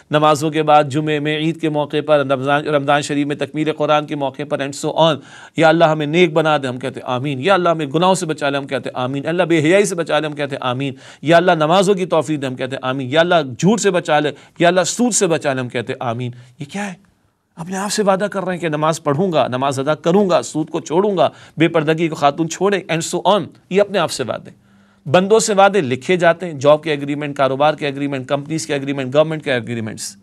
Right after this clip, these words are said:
ठीक है। और कुछ वादे हैं जो हुकूकुल इबाद से मुतालिक हैं, वो लिखे नहीं जाते। माँ बाप औलाद की परवरिश करेंगे, तरबियत करेंगे, जिम्मेदारी है माँ बाप की, लिखने की ज़रूरत नहीं है। कोई माँ बाप ना करे, माशरा बुरा समझता है, ऐसा है कि नहीं? औलाद माँ बाप की रिस्पेक्ट करेगी, औलाद जो है वो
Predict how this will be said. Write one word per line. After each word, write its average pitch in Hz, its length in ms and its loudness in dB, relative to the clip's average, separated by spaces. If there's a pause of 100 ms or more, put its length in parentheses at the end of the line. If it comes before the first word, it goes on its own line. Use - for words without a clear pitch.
(140)
ठीक - 160 -6
है। 262 160 2 (360)
और 170 80 6
कुछ 240 260 0
वादे 202 300 4
हैं 196 180 -2
जो 147 100 -6
हुकूकुल 160 500 -2
इबाद 151 280 2
से 180 140 -6
मुतालिक 156 500 0
हैं, 180 100 -6 (320)
वो 208 80 2
लिखे 208 340 0
नहीं 156 160 0
जाते। 123 420 0 (300)
माँ 143 180 4
बाप 180 280 4
औलाद 147 300 4
की 175 100 -6
परवरिश 156 460 -2
करेंगे, 156 340 -2
तरबियत 151 400 -2
करेंगे, 156 340 -4
जिम्मेदारी 143 540 4
है 240 80 -2
माँ 180 140 -2
बाप 123 220 -2
की, - 80 -12
लिखने 143 340 -4
की 180 100 -4
ज़रूरत 156 360 -2
नहीं 190 140 -2
है। 143 120 -2
कोई 147 140 -4
माँ 139 160 0
बाप 160 200 2
ना 165 100 0
करे, 175 180 -4
माशरा 156 340 -4
बुरा 214 220 0
समझता 147 400 -4
है, - 100 -2 (240)
ऐसा 127 220 0
है 147 140 2
कि 170 140 -2
नहीं? 156 140 -6 (280)
औलाद 170 320 6
माँ 190 120 0
बाप 196 180 0
की 202 80 -2
रिस्पेक्ट 240 400 -2
करेगी, 143 300 0
औलाद 160 360 2
जो 160 120 -4
है 170 80 0
वो 180 200 2